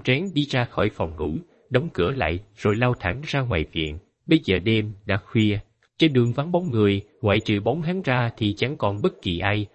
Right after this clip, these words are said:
Thường Xuân Trạch đi đi lại lại, dường như cái tráp trong lòng bàn tay khẽ nhúc nhích một chút, hắn đứng lại, đến cả cử động cũng chẳng dám, nhìn chằm chằm vào hộp gỗ. Đợi một lúc lâu, tráp lại không nhúc nhích gì nữa, giống như mọi chuyện ban nãy chỉ là ảo giác của hắn.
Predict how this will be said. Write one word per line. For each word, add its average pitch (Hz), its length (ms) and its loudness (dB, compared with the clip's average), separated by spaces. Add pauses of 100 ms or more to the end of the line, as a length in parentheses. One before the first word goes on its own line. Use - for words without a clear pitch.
(260)
Thường 139 200 4
Xuân 143 280 0
Trạch 117 220 -2
đi 151 140 -2
đi 151 160 0
lại 92 180 -2
lại, 80 300 -2 (320)
dường 131 280 4
như 147 180 4
cái 170 220 0
tráp 185 300 -4
trong 147 160 0
lòng 104 220 0
bàn 101 220 -2
tay 127 100 2
khẽ 131 200 0
nhúc 185 220 -6
nhích 190 160 0
một 95 160 -4
chút, 220 180 0 (240)
hắn 135 200 -4
đứng 131 200 -2
lại, 78 260 -2 (260)
đến 135 280 2
cả 107 220 0
cử 135 180 0
động 98 320 -4
cũng 113 220 0
chẳng 107 240 -6
dám, 127 320 -2 (260)
nhìn 104 220 2
chằm 98 200 -2
chằm 98 200 -2
vào 82 180 -2
hộp 92 240 -6
gỗ. 85 260 0 (360)
Đợi 110 200 4
một 113 200 0
lúc 208 200 0
lâu, 135 300 2 (380)
tráp 190 200 2
lại 98 220 2
không 143 240 -2
nhúc 190 200 2
nhích 226 180 -2
gì 90 200 0
nữa, 92 320 -4 (320)
giống 165 220 2
như 156 160 2
mọi 101 220 2
chuyện 98 320 -4
ban 123 160 -2
nãy 78 300 -4
chỉ 127 140 0
là 87 240 -6
ảo 107 240 -2
giác 170 220 -2
của 123 100 0
hắn. 143 300 -4